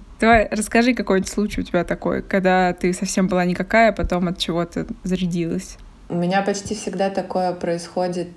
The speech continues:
Speaker 2: когда я готовлю съемки, потому что
Speaker 1: Мгм.
Speaker 2: подготовительный процесс, э, к съемкам, он, он почти всегда намного сложнее, чем сама съемка, потому что все отменяется по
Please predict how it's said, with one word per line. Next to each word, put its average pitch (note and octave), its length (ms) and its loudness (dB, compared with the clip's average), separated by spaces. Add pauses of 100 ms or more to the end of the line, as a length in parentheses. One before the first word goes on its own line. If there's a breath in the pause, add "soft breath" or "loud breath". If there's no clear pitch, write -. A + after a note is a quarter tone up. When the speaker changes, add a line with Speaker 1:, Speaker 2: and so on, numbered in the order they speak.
Speaker 2:
когда E3+ 240 -6
я E3 420 -4
готовлю E3 480 -6
съемки, G3+ 600 -4 (480 loud breath)
потому - 260 -6
что - 180 -6
Speaker 1:
Мгм. G#3+ 100 2
Speaker 2:
подготовительный G3+ 680 2
процесс, F#3 600 -4 (280)
э, E3 340 -4
к - 60 -10
съемкам, E3 500 -4
он, E3 180 -4 (160)
он E3 680 -8 (160)
почти - 320 -6
всегда F#3 720 -4 (140)
намного F3 440 -4
сложнее, F3 460 -2
чем E3 220 -6
сама E3 320 -2
съемка, G3+ 560 -4 (100)
потому F3+ 220 -4
что F3+ 160 -10
все F3 300 -2
отменяется E3 720 -4
по D#3 440 -6